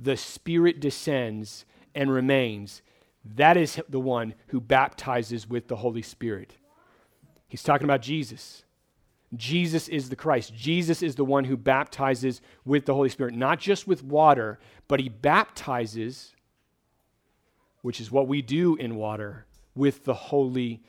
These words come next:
Spirit. In John three five, we read this just a few weeks ago. He says, um, "Truly, truly, I say to you, no one can enter the kingdom of God unless he is born of water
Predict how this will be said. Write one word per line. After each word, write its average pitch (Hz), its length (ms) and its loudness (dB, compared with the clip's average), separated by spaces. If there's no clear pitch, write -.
Spirit. 135 440 -2
In 113 100 -8
John 131 300 -2
three 143 220 -2
five, 160 460 0
we 117 120 -8
read 123 180 0
this 127 160 -2
just - 200 -14
a 131 40 -18
few 139 160 -6
weeks 160 200 -6
ago. 110 320 -6
He 165 140 -2
says, 143 400 6
um, 127 320 2
"Truly, 160 280 2
truly, 160 260 2
I 151 80 6
say 185 260 4
to 156 160 -6
you, 117 280 -6
no 156 180 8
one 175 180 6
can 170 120 0
enter 147 200 0
the 139 80 0
kingdom 147 300 -2
of 135 100 -2
God 151 300 8
unless 135 400 -2
he 156 140 -2
is 131 120 0
born 139 360 0
of 123 180 -4
water 123 880 2